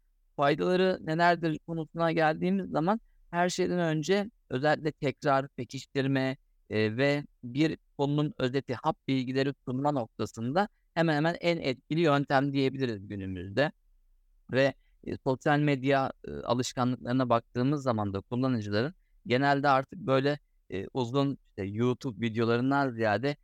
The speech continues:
kısa TikTok, Instagram storyleri, Reels tarzı içerikleri tükettiğini veya işte bundan belki bir beş on yıl önce blog yazıları çok hype'tı işte Web iki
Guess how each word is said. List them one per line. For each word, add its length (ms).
kısa 380
TikTok, 540
Instagram 600
storyleri, 480
Reels 280
tarzı 580
içerikleri 580
tükettiğini 540
veya 280
işte 180
bundan 380
belki 380
bir 200
beş 220
on 80
yıl 200
önce 360
blog 380
yazıları 380
çok 200
hype'tı 480
işte 200
Web 220
iki 140